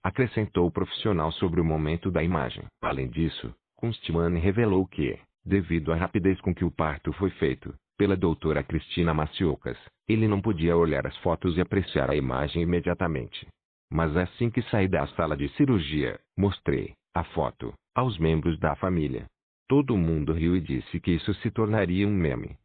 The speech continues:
brincou. "Eu pensei, que cara você está fazendo?" "Minha filha nasceu como um meme",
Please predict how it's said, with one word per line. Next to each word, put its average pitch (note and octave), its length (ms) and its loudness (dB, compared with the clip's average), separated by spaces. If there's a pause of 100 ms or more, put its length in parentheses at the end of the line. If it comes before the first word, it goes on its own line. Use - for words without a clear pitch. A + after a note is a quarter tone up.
(100)
brincou. D2 460 -2 (260)
"Eu A#2 140 -4
pensei, G2+ 520 -2 (200)
que C3 140 0
cara D2 260 0
você E2 280 -4
está D#2+ 220 -2
fazendo?" C#2 480 -2 (420)
"Minha A#2 260 0
filha D#2+ 340 0
nasceu D#2+ 380 -2
como G2 200 2
um F2 80 2
meme", C2+ 380 0